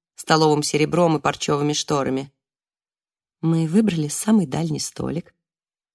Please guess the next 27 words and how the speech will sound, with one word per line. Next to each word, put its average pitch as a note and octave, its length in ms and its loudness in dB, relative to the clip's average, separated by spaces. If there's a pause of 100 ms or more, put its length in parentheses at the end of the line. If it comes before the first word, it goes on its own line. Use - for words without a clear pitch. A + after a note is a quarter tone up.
(140)
но F3 80 0
всё - 160 0
равно A3 220 6
шепчемся - 600 0
и G3+ 40 6
замолкаем, F#3+ 680 2
когда C#3 280 -8
кто-то - 260 -6
проходит C#3 500 -6
мимо. C#3 280 -8 (880)
В - 20 -20
прошлом F#3 320 4
году G3+ 240 4
мне F3 160 6
лечили F3 380 0
зуб, G3+ 320 0
и E3 40 4
я D#3 120 4
так E3 180 2
боялась, E3+ 480 0
что - 180 -8
пробормочу G3 540 2
что-то - 260 -4
запрещённое, F#3+ 680 2
когда D#3+ 280 0
нанюхаюсь D#3+ 520 2
хлороформа E3+ 760 0